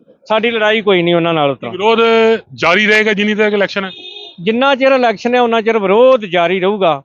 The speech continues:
Speaker 1: ਜਿੰਨਾ ਚਿਰ ਸਾਡੀਆਂ ਮੰਗਾਂ ਜਿਹੜੀਆਂ ਮੰਨੀਆਂ ਸੀ,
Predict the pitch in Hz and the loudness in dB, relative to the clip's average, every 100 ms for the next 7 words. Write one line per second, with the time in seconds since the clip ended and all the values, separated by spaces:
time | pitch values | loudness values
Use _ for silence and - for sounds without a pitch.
0 | _ 175 220 233 226 233 - 202 190 220 | _ -6 -4 -2 -2 -2 -2 -2 -2 0
1 | 220 202 190 - 185 180 185 180 214 226 | 0 -2 -8 -10 -6 -2 -2 0 0 0
2 | 220 226 226 190 180 196 262 233 156 | -2 -2 -2 -2 0 0 0 -2 -4